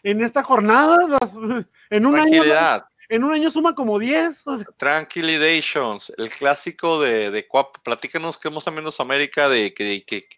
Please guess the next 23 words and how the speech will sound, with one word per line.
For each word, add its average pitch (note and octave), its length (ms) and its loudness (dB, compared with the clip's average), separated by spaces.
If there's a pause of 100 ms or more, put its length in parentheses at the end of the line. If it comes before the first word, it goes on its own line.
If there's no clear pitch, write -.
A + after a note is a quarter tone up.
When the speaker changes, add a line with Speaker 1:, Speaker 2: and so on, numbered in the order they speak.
(160)
Speaker 2:
contrataron C3 420 2
otra F3 200 0
defensa, F3 360 -2
¿no? F#3 260 -2
¿Van D3 140 -2
a E3 40 -8
contratar D3 340 -4
otra D#3 200 -2
defensa? D3 300 -6
Está D#3+ 140 -2
viendo D#3 200 -2
por B2+ 140 -2
ahí. B2+ 80 2
Speaker 1:
Se F3+ 80 0
supone A3 460 -2
que A3 120 -2
ya G3+ 100 2
amarraron A#3+ 600 2
a G3 80 0
Diego G3+ 260 0
Reyes G#3 400 -2
otra G3 300 -8
vez. G#3+ 440 -10